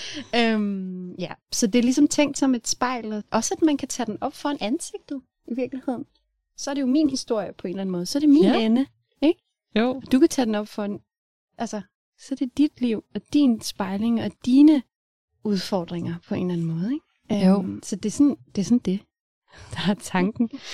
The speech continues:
Speaker 2: Men jeg er jo sådan en, jeg er sådan totalt ukompromisløs på den måde. Jeg vil jo altid mere.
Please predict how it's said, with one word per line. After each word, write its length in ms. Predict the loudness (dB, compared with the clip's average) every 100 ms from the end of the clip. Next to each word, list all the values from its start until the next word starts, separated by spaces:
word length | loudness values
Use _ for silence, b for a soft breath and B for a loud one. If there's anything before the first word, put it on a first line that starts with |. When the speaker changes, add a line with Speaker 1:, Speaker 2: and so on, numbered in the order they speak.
| B
Speaker 2:
Men 140 | -4 0
jeg 120 | 0
er 40 |
jo 80 | 0
sådan 180 | 2 2 2
en, 140 | 0
jeg 120 | -2 -2
er 40 |
sådan 180 | 0 -2
totalt 440 | -2 -4 -4 -2 -6
ukompromisløs 840 | -6 -4 -2 0 -2 -2 -6 -8
på 140 | -10
den 220 | -8 -8 -8
måde. 140 | -8
Jeg 140 | -8 -10 -12 -2
vil 100 | 0
jo 80 | 2
altid 340 | 0 -2 0
mere. 280 | 2 2